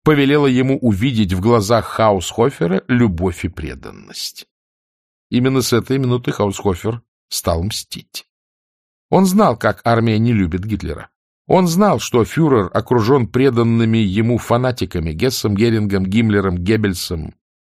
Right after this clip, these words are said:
Именно на Гесса он нацелил свой первый удар.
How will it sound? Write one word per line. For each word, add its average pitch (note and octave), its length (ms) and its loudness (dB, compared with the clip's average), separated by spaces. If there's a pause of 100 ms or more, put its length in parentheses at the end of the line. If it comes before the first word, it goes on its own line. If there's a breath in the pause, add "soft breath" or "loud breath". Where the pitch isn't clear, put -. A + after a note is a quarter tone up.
(320)
Именно F#3 400 4
на E3+ 160 2
Гесса D3+ 500 0
он G#2+ 160 0
нацелил G#2+ 460 0
свой G#2 320 0
первый F#2 600 -2
удар. D#2 460 -8